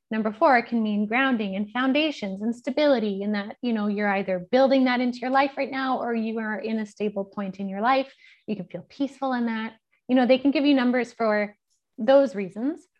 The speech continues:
or it can be a number that meant something to you and this person that passed, right?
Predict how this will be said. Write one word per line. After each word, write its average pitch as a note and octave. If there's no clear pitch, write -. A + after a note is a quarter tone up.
or E4
it E4
can D#4
be D4+
a D#4
number A#3+
that A3+
meant A3
something G#3+
to A3+
you G#3
and G3
this F#3
person A#3
that G#3
passed, G3+
right? A#3+